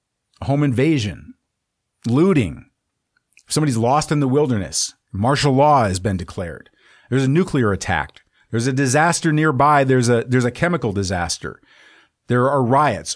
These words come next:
a road rage incident, a severe thunderstorm, submerged vehicle, tornadoes, winter storms, earthquakes, E M Ps, financial collapse, a fire in a high-rise or a home or a vehicle or wildfire, a flood. We've got everything inside of here. Honey,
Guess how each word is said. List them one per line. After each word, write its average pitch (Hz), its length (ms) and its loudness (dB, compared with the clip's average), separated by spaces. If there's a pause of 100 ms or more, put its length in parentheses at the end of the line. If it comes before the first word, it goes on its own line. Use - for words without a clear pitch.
a 156 60 -2
road 151 340 4
rage 107 280 2
incident, 90 540 -4
a 120 60 -8
severe 147 340 0
thunderstorm, 135 640 -2
submerged 135 540 2
vehicle, 131 440 0
tornadoes, 135 720 -2
winter 160 220 -2
storms, 156 480 0
earthquakes, 151 480 -2
E 196 140 -2
M 185 120 -2
Ps, 175 400 -4 (280)
financial 170 520 0
collapse, 107 540 -4 (240)
a 147 100 0
fire 139 500 2
in 139 120 -4
a 156 60 0
high-rise 139 540 0
or 123 120 -2
a - 60 -4
home 185 240 0
or 120 120 2
a 117 60 0
vehicle 143 360 0
or 107 120 0
wildfire, 127 760 -2 (420)
a 143 80 -2
flood. 208 440 -2 (840)
We've 123 120 -4
got 175 160 2
everything 165 340 0
inside 120 360 0
of 85 60 -8
here. 87 160 -12 (1400)
Honey, 185 380 -2